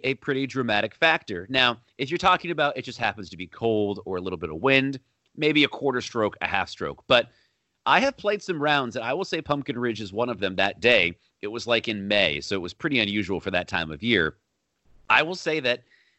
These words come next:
I would say at least two or three strokes should have been accounted into how difficult the conditions were at that time. I'm very curious to see how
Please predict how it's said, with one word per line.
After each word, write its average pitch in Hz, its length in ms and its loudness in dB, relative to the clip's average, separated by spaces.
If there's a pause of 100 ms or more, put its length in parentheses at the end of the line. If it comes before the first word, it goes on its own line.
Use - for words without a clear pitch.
(160)
I 139 80 4
would 208 100 -2
say 185 160 0
at 156 80 -2
least 156 240 -8
two 147 180 -6
or 165 120 -4
three 139 240 -10
strokes 139 580 -4 (260)
should 147 280 -4
have 120 160 -4
been 123 400 4 (500)
accounted 147 640 0
into 131 380 -6
how 127 280 -2
difficult 107 640 -10
the 101 80 -8
conditions 98 560 -10
were 85 360 -4 (320)
at 101 200 2
that 92 220 0
time. 82 380 -2
I'm 120 180 2 (260)
very 139 360 0
curious 160 400 -6
to 135 100 -10
see 123 420 -4 (340)
how 110 720 0